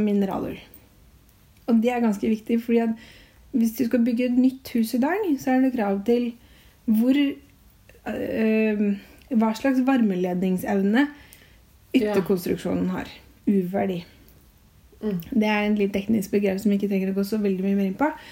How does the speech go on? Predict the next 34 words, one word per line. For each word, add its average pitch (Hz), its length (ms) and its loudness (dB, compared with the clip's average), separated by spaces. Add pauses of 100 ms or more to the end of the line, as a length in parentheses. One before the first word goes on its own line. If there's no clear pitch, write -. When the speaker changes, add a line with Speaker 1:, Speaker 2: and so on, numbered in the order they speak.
(240)
Speaker 1:
Men 240 140 2
poenget 240 220 2
er 226 60 2
at 233 180 0
du 247 120 0
får 214 240 -2
ikke 240 140 -2
lov 202 180 0
til 240 120 0
å 226 40 2
bygge 208 280 2
da 208 200 0 (480)
med 220 340 4
dårlige 196 280 2
materialer. 240 540 0 (560)
Speaker 2:
Nei, 190 240 -4
men 202 240 0
saueull 202 560 0
vil 208 160 -2
være 180 300 -4
helt. 143 440 -8 (640)
Speaker 1:
Så 269 160 0
poenget 262 240 2
er 277 40 4
at 254 80 2
du 254 60 2
må 262 180 4
kunne 262 220 2
klare 254 240 0
å 254 60 -8
finne 226 640 2
materialer 233 640 0
som 254 280 0
er 226 300 0